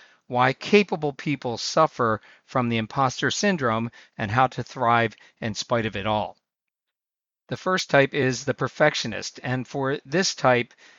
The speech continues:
success is rarely satisfying because it can always be done better.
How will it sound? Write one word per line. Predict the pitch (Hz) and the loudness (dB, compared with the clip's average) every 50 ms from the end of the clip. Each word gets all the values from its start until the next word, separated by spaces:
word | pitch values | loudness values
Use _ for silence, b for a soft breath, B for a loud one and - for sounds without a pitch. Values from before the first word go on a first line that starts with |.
| b b - | b b -10
success | - - 147 - - - 165 160 160 - - | -6 -6 -4 -4 0 2 2 2 2 0 -2
is | 170 139 120 139 | -6 -8 -6 -2
rarely | 151 147 151 147 147 131 | -2 0 0 0 0 -2
satisfying | - - 170 156 165 170 160 - - - 139 127 123 123 117 | -2 -2 0 0 2 0 0 -2 -2 -2 -2 -2 0 -2 -4
because | 131 120 - 143 139 123 139 | -6 -4 -2 -2 -2 -2 -4
it | 143 | -4
can | 143 139 139 | -4 -2 0
always | 139 143 147 151 135 135 | 0 0 0 -2 -4 -2
be | 143 135 | -4 -2
done | 120 139 131 131 131 131 127 b b b b b _ | 0 0 0 0 0 -2 -4 b b b b b _
better. | - 143 143 143 131 107 95 - | -2 0 2 2 2 0 -4 -8